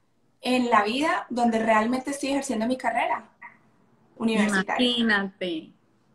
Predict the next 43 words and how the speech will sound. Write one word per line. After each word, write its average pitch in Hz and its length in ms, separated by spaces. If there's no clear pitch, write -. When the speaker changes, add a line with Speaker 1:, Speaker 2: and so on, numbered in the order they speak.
Speaker 1:
Sí, 294 100
porque 359 220
en 311 80
los 269 140
trabajos 262 440
yo 269 200
no 269 80
la 277 120
ejercí. 247 640
Y 262 120
en 254 120
los, 240 260
y 269 80
en 254 60
la 247 80
universidad 240 680
a 247 100
uno 262 200
le, 240 280
le, 226 260
le 220 100
enseñan, 220 720
sobre 214 240
todo 214 140
aquí 214 160
en 269 80
Estados 269 320
Unidos, 277 540
a, 220 260
a 214 200
salir 208 360
a 277 60
buscar 240 320
un 208 80
trabajo 240 320
corporativo, 220 720
un 208 400
trabajo 214 340
grande, 247 360
a 240 40
ser 208 160
un 220 100
ejecutivo. 240 760